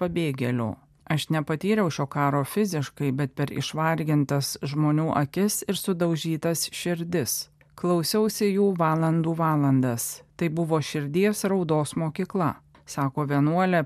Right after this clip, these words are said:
prisimindama vienos dukters istoriją,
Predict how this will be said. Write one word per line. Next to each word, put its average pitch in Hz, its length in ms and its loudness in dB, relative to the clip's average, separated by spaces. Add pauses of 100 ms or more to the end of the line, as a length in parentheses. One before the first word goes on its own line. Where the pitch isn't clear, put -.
prisimindama 170 920 2
vienos 175 640 0
dukters 180 580 -2
istoriją, 180 840 0